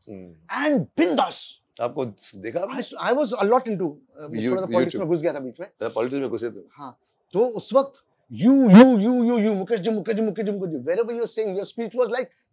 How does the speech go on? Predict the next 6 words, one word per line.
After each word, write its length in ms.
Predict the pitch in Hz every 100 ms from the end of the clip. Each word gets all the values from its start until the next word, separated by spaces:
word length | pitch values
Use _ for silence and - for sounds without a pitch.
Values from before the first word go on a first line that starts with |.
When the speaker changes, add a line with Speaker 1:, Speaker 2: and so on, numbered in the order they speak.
| _
Speaker 2:
killing। 240 | 285 208 135 - _ 104
Speaker 1:
हम्म। 540 | 110 110 104 95 104 - _
Speaker 2:
Straight 400 | - - - 330
on 120 | 262
the 100 | 190 -
face। 140 | 120